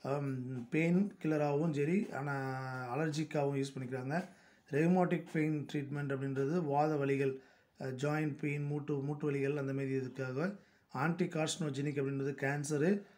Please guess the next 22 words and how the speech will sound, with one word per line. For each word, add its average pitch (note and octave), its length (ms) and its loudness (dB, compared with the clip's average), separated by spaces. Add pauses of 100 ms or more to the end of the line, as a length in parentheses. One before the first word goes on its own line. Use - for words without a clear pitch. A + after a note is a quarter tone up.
(240)
and C3 200 -4
anti D3 360 -2
malarial-ன்றது C#3 640 2
மலேரியல் C3+ 880 0
ட்ரீட்மெண்ட்டுக்காக A#2+ 840 -4 (440)
சின்கோனா C3 460 -6
அஃபிசினாலிஸ் A#2 480 -8
யூஸ் G#2 120 -14
பண்றாங்க. F#2+ 260 -16 (680)
ஓகே, F3+ 280 0 (320)
ரைட். A#2+ 200 -8 (800)
அடுத்து G3+ 320 6
வந்து G3+ 80 10
பார்த்தீங்கன்னா D3 440 2 (140)
somatic G3 500 8
embryogenesis. C#3 1080 0 (840)
somatic-னால F3 800 8
எம்ப்ரியோனா G3+ 400 12
தெரியும். C#3+ 380 6
எம்ப்ரியோன்றது F3+ 280 8
எப்படி E3 240 6
உருவாகும்? D3+ 540 6